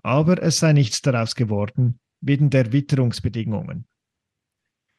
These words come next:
Ich mache mich über ihn lustig und denke mir, wie schwachsinnig die Idee ist, hier ein Grundstück zu kaufen. Überhaupt finde ich ihn ein bisschen überheblich,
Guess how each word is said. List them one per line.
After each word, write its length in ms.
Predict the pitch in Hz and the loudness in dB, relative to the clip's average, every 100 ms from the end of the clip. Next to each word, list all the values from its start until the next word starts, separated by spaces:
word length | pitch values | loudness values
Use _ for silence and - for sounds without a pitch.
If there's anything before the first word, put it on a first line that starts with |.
| _ | _
Ich 220 | 196 165 170 | -2 2 4
mache 260 | 175 - | 4 4
mich 180 | 165 135 | 4 4
über 160 | 143 131 | 2 4
ihn 160 | 127 123 | 4 4
lustig 480 | 170 160 - 135 | 2 2 -2 0
und 160 | 120 113 | 0 0
denke 280 | 127 127 123 | -2 0 2
mir, 180 | 123 117 | 2 0
wie 100 | 127 | -2
schwachsinnig 720 | 120 - 113 143 - 127 107 - | -4 -4 -2 -2 -2 -4 -4 -4
die 120 | 123 | -4
Idee 280 | 110 113 120 | -2 -2 -2
ist, 360 | 104 107 - - - | -2 -4 -6 -14 -8
hier 380 | - 160 196 110 | 0 4 4 4
ein 140 | 117 | 2
Grundstück 640 | 117 147 160 - 160 - - | 2 2 2 0 -2 -2 -2
zu 100 | 139 | -4
kaufen. 600 | - 101 85 - 127 107 _ _ _ _ _ _ - | -2 -4 -6 -8 -8 -8 _ _ _ _ _ _ -4
Überhaupt 480 | 151 135 135 151 - | 0 4 4 2 0
finde 220 | 156 143 | 2 2
ich 220 | 127 - | 0 -2
ihn 160 | 147 143 | 0 0
ein 180 | 127 120 | 0 0
bisschen 340 | 131 - 131 | 0 -2 -4
überheblich, 880 | 135 120 - 113 147 - 82 - | -2 -2 -4 -2 -2 -2 -10 -18